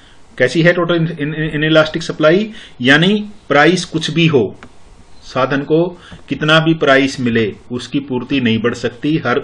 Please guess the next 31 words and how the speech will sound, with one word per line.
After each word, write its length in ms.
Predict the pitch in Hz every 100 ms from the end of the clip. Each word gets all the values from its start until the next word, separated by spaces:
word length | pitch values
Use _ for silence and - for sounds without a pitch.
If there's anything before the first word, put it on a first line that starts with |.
| 127
अवस्था 400 | 113 113 127 117
में 240 | 135 185 190 - - 123
इतनी 280 | - 131
फिक्स 380 | 135 - 151 -
रहेगी। 360 | 117 101 95 95 107
यानी 340 | 120 185 196 - - - 110
जो 460 | 120 123 127 - -
सप्लाई 400 | - 139 151 160
कर्व 240 | 135 113
है 400 | 120 180 - - -
वो 120 | 117
एक 160 | 131 -
सीधी 300 | - 123 120
लाइन 260 | 110 113
जैसे 220 | 110 107 107
हमने 200 | 110 110
देखा 340 | 101 - 151
जो 300 | 160 143 135
वाई 240 | 117 117 123
एक्सिस 260 | 120 117
के 100 | -
पैरेलल 420 | 117 107 104 110 110
है। 160 | 139 139
इसका 220 | - 180
अर्थ 320 | 127 127 -
ये 80 | 123
हुआ 340 | 110 120 135 - - -
कि 80 | 127
साधन 400 | - 139 143 151
की 160 | 160
कीमत 420 | 160 135 135 151